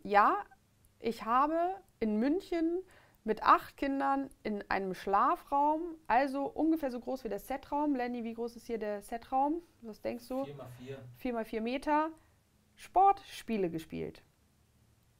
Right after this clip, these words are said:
Speaker 1: Tennisnetz aufgespannt. Es gibt ein super Tennisnetz vom Decathlon. Das kann man einfach so aufziehen. Das ist in zwei Sekunden aufgebaut. Nimmst nur das Netz raus, drehst es um,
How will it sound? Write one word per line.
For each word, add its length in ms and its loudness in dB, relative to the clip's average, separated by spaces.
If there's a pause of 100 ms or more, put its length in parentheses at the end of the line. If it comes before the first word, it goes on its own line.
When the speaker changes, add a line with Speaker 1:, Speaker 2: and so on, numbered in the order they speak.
(140)
Speaker 1:
Tennisnetz 640 2
aufgespannt. 720 2
Es 100 -16
gibt 240 -6
ein 120 -2
super 400 0
Tennisnetz 500 -6
vom 180 -8
Decathlon. 520 -4
Das 120 -10
kann 120 -4
man 100 -4
einfach 320 -2
so 160 -6
aufziehen. 680 0
Das 120 -6
ist 140 -10
in 240 -8
zwei 480 0
Sekunden 420 -4
aufgebaut. 560 2 (320)
Nimmst 300 -2
nur 160 4
das 180 2
Netz 300 -2
raus, 200 4 (100)
drehst 260 -2
es 100 -10
um, 380 -4